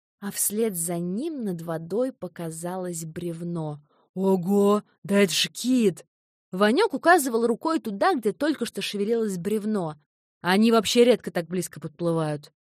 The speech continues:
Ещё через секунду раздвоенный хвост вырвался на поверхность и тут же скрылся из виду. С ума сойти!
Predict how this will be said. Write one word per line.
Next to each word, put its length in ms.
Ещё 480
через 300
секунду 680
раздвоенный 720
хвост 580
вырвался 560
на 120
поверхность 840
и 180
тут 260
же 140
скрылся 600
из 240
виду. 460
С 240
ума 300
сойти! 560